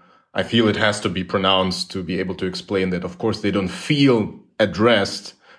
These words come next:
when there is a call for the so-called Russian Germans to position themselves. Why should they? They have never lived in modern Russia. Second of all, the Jewish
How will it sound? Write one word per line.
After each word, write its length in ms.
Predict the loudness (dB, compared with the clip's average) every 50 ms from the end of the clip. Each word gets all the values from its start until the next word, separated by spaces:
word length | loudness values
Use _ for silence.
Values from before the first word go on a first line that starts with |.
| _ _
when 160 | -4 0 0
there 120 | 0 0
is 140 | 0 -2 0
a 360 | -2 0 0 0 -2 -4 -6 -12
call 500 | -6 0 2 4 6 6 6 4 4 2
for 560 | 0 -4 -6 -4 -2 0 0 0 0 -2 -2
the 100 | -4 -6
so-called 540 | -6 -2 0 0 0 0 2 0 0 2 2
Russian 280 | 0 0 0 0 -2 0
Germans 380 | 0 0 0 0 0 -2 -2
to 120 | -4 -6 -2
position 400 | -2 0 0 2 2 0 0 0
themselves. 420 | -2 -4 -4 -4 -4 -4 -2 0
Why 140 | 2 2 2
should 280 | 2 2 0 0 2 2
they? 260 | 0 0 0 -4 -12 -20 -6 -4
They 100 | -2 0
have 160 | 0 0 2
never 240 | 2 2 4 4 4
lived 360 | 4 2 2 0 -2 -2 0
in 380 | 0 0 0 -4 -8 -10 -14 -8 _
modern 280 | -2 -2 0 -2 -2 -4
Russia. 300 | -6 -8 -8 -10 -12 -14 _ _ -20 -20 -20 -20 -20 -20 -20 -20 -20 -20 -20 _ _ _
Second 280 | 0 0 2 4 4
of 160 | 4 4 6
all, 360 | 4 6 6 4 2 -2 -6 -8
the 160 | 0 2 2 2
Jewish 760 | 2 2 4 4 6 6 6 6 4 2 0 -4 -6 -6